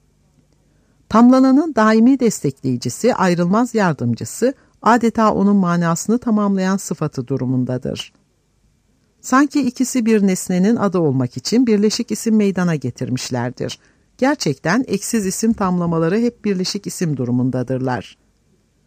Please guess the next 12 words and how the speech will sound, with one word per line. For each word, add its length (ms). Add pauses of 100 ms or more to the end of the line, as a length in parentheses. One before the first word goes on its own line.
(160)
Pencerenin 640
camı, 440
pencere 540
camı, 340
kuşun 400
kafesi, 640 (280)
kuş 200
kafesi, 600 (300)
suyun 440
yolu, 400
su 240
yolu, 420